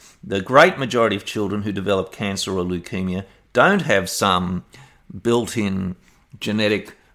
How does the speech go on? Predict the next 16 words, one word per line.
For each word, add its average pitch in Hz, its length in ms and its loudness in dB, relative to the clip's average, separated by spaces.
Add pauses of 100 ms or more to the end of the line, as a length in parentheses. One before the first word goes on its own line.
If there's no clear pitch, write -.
(280)
predilection 104 840 0
to 92 60 -4
getting 98 400 0
cancer. 101 480 0
They 113 180 2
haven't 165 300 4
inherited 101 560 0
something 98 400 -2
that 92 120 -4
makes 101 280 -4
them 95 120 -4
more 90 220 -2
likely 113 400 4
to 113 100 0
get 120 220 -4
cancer. 127 500 -6